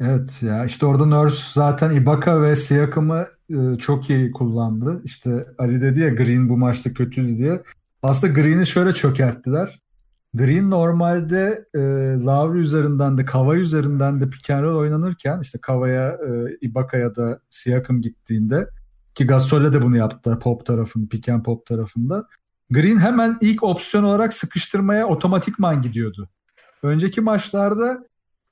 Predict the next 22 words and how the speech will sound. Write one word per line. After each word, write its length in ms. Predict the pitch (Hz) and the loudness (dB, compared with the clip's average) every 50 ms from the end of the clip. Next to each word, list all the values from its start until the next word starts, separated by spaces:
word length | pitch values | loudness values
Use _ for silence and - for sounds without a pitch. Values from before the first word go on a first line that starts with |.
| 120 | -2
daha 240 | 117 160 175 208 233 | 0 2 2 2 2
oyunu 300 | 202 185 180 180 180 175 | 2 2 2 2 2 0
okuyarak 460 | 165 131 - - 165 151 143 135 135 | 0 -2 0 0 0 2 2 0 0
hani 140 | 156 151 151 | 0 -2 -2
sıkıştırma 720 | 139 - - - - 160 139 - - - 180 175 170 180 180 | -2 -6 -8 -8 -6 -6 -6 -6 -4 -4 -2 -2 0 0 0
mı 120 | 180 180 | 0 0
yapayım, 480 | 175 175 175 - 180 175 175 175 196 202 | 0 -2 -2 -2 -2 0 0 -2 -2 -4
eğer 340 | 175 151 147 151 156 156 139 | -4 -2 -2 0 0 0 0
devrilen 300 | 156 156 156 156 175 170 | 0 0 0 0 0 0
oyuncu 340 | 175 170 170 170 165 175 156 | 0 0 0 0 0 -2 -2
daha 200 | 165 160 160 170 | -2 0 0 0
seri 340 | 165 - - 170 170 175 160 | -2 0 0 0 2 2 2
devriliyorsa 440 | 175 175 175 170 175 175 170 - 180 | 2 2 2 2 2 0 0 0 0
onunla 300 | 165 165 170 175 170 170 | 0 0 0 -2 -2 -2
kalayım, 300 | - 175 165 165 170 165 | -2 -2 0 0 -2 -4
switch 360 | - - 151 160 156 - - | -4 -4 -4 -4 -4 -4 -4
yapabiliriz. 500 | 170 165 - 170 156 170 170 170 156 156 | -6 -4 -4 -4 -4 -2 -4 -4 -4 -4
Hani 220 | 156 160 156 147 | -4 -4 -4 -2
bunu 160 | 160 175 170 | -2 -2 0
daha 180 | 170 170 170 170 | 0 2 2 2
hibrit 320 | 175 180 156 175 175 - | 0 0 -2 -2 -4 -2
yapıyordu. 420 | 165 143 135 - - 120 107 104 | -2 -4 -4 -4 -8 -8 -8 -8